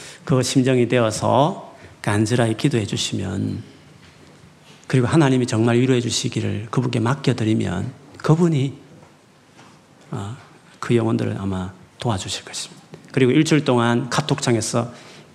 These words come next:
계속 그 사람을 격려하는 말 떠올려 주시고, 격려될 만한 찬양이 있으면 또 올려주시고, 이렇게 하면서 한 주간을 한번 테스트하듯이, 하나님의 위-, 위로가 정말 있는지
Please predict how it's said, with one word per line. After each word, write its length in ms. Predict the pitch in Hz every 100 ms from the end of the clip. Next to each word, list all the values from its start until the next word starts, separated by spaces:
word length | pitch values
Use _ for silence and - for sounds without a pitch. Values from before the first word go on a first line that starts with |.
| -
계속 580 | 110 92 98 - 123
그 120 | - -
사람을 260 | 127 123
격려하는 420 | 123 143 135 127
말 200 | 120 107
떠올려 240 | 131 127 117
주시고, 680 | 123 - - - 113 110 123 - - - - - - - - - - - - - -
격려될 400 | - 147 143 135
만한 260 | 127 131 139
찬양이 320 | - 139 139
있으면 420 | 131 127 120 139 -
또 100 | 131
올려주시고, 720 | 135 123 - 110 - 120 117
이렇게 200 | 135 131
하면서 240 | 117 104 110
한 180 | - 135
주간을 340 | 147 139 113
한번 400 | 104 98 110 95 - - - - - - - _ -
테스트하듯이, 920 | - 190 - - 127 117 98 - 110 - - - - -
하나님의 440 | - 151 120 113 107
위-, 240 | 113 120 -
위로가 260 | 113 110
정말 320 | 110 113 107
있는지 560 | 110 117 131 131 117 92